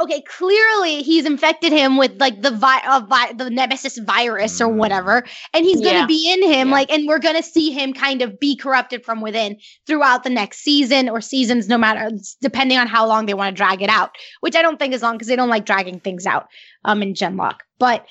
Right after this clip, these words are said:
Speaker 1: um, so it's like, yeah, he's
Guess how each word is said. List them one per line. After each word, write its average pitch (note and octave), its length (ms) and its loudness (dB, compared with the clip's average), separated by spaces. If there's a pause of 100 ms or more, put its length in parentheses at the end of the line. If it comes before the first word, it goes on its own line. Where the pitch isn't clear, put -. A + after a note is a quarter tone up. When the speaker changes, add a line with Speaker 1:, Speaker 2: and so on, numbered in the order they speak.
(380)
Speaker 1:
um, C4 400 4
so G4 280 2
it's G#4 260 0
like, G4 240 2 (220)
yeah, C4+ 340 0 (100)
he's D#4+ 260 2